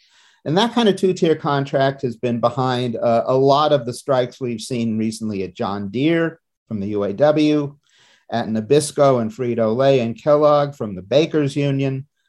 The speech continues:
Um, you know, uh, th-, these guys wanna get rid of two-tier contracts, uh, partly because they care for,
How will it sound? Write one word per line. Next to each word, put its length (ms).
Um, 580
you 140
know, 320
uh, 240
th-, 180
these 220
guys 340
wanna 320
get 240
rid 160
of 120
two-tier 360
contracts, 880
uh, 260
partly 380
because 640
they 140
care 360
for, 380